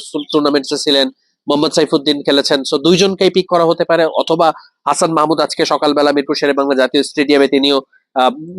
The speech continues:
যদিও বা একজন ক্রিকেটার normally খুব স্বাভাবিকভাবে জিম সেশন আসতেই পারেন, প্র্যাকটিস করতে আসতেই পারেন, কিন্তু যখন এরকম একটা প্রেক্ষাপটে কোনো ক্রিকেটার প্র্যাকটিসে আসেন,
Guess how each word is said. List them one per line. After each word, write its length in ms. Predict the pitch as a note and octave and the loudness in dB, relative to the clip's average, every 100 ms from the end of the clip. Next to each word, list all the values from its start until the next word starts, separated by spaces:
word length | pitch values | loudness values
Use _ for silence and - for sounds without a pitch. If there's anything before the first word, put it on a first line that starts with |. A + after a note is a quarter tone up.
| C#3 | 0
যদিও 240 | D#3 E3 | 2 4
বা 380 | F#3 F#3+ F#3 F3 | 4 4 2 0
একজন 220 | D#3 F3 | 0 -2
ক্রিকেটার 380 | E3 F#3 F#3+ F#3+ | 0 0 2 2
normally 340 | D#3+ D3+ E3+ F3 | 2 2 2 0
খুব 100 | F#3+ | 0
স্বাভাবিকভাবে 640 | D#3 D#3+ E3 F3 F3+ F#3 | 0 2 2 2 2 2
জিম 220 | D3+ D#3+ | 2 0
সেশন 280 | D#3 D#3+ E3+ | 0 0 0
আসতেই 320 | C#3+ - F3 | -2 -2 -2
পারেন, 300 | D#3+ C#3+ C3+ C3+ _ _ | 0 0 -2 -8 _ _
প্র্যাকটিস 320 | - D3 D#3+ | -4 -4 -4
করতে 220 | - - C#3+ | -6 -2 -2
আসতেই 280 | C3 D#3+ | 0 0
পারেন, 260 | C#3+ C3+ B2+ | 2 0 0
কিন্তু 540 | B2 _ - D#3 D#3+ | -4 _ -2 0 2
যখন 320 | C#3+ D#3 F3+ F3 | 2 0 2 4
এরকম 340 | F3+ G3 F#3 | 4 2 0
একটা 160 | F#3 F#3 | -2 -2
প্রেক্ষাপটে 500 | F#3+ - G3 F#3+ F#3 | -2 -2 -2 -2 -2
কোনো 200 | F3 F3 | -2 -4
ক্রিকেটার 440 | F3+ F3+ F#3 F3 | -4 -2 0 0
প্র্যাকটিসে 440 | E3+ E3 F#3+ E3+ | 0 -2 0 0
আসেন, 280 | E3 D3 D#3+ | 0 0 -4